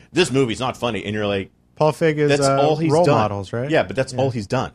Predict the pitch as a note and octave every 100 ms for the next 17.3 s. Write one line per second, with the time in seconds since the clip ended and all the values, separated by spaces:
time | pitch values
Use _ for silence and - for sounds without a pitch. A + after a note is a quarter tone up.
0 | _ B2+ A2+ A2 A2+ G#2+ G#2+ - A2 F#2+
1 | F#2 D#2 C#2 A2 G2+ G2 D3+ D3+ D3+ C#3+
2 | C#3+ - _ B2+ B2 B2+ A#2+ G#2 G2 F2+
3 | - G#2+ A#2+ - E2+ - C2 - A#2 G#2
4 | - B2+ C#3 A#2+ A2+ G#2 G#2 F#2+ F#2+ A2
5 | G2+ A#2 - _ _ _ _ - B2+ G#2+
6 | A#2 B2+ C#3 C#3 C3+ A2+ A2 A#2 A2+ G#2+
7 | - A2 G2+ G#2 A#2 G#2 - A2 G2 G2+
8 | F#2+ F2 - A2+ A2 G2 F2+ G#2+ G#2+ G2
9 | F#2 - G#2 G#2 F#2+ - - _ - _
10 | C3+ D#3+ E3 D#3 C#3 C#3+ C3+ C#3+ E3+ D3+
11 | A#2+ A#2+ A2+ G#2+ F2+ E2 - _ _ -
12 | G#2 G#2 - G2+ G#2+ G#2+ G2+ G2 G2 E2
13 | C#2 - F2+ E2+ - G2 F#2 F2+ - F2+
14 | F2 E2+ D#2+ F2 E2 F2+ E2 E2 F2 F2
15 | F2 D#2 B1+ G2 G2 F#2+ D#2+ D#2 - -
16 | D3 G#3 G#3 A#3+ D3+ G#2+ G#3+ A3+ B3 -
17 | C#3 E3+